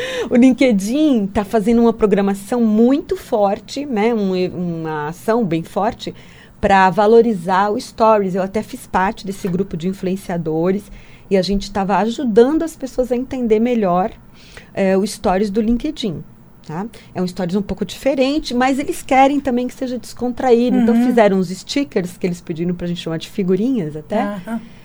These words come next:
Speaker 1: mais divertidas, que era pra quê? Quebrar a sisudez do LinkedIn.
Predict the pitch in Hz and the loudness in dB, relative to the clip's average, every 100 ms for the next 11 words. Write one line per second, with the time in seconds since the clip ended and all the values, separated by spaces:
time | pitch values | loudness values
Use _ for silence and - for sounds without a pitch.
0 | - 190 220 233 247 294 - - 269 285 | -4 4 6 4 2 -4 -4 -2 2 2
1 | 202 160 - - 269 262 277 320 330 - | 2 0 -2 -4 0 0 -2 -8 -8 0
2 | 233 180 - 247 214 190 226 262 - - | 2 2 -2 -8 -2 -2 -2 -6 -8 -8
3 | 202 190 170 165 160 156 160 170 175 160 | -6 -6 -4 -4 -4 -6 -6 -6 -8 -12
4 | 156 151 | -10 -10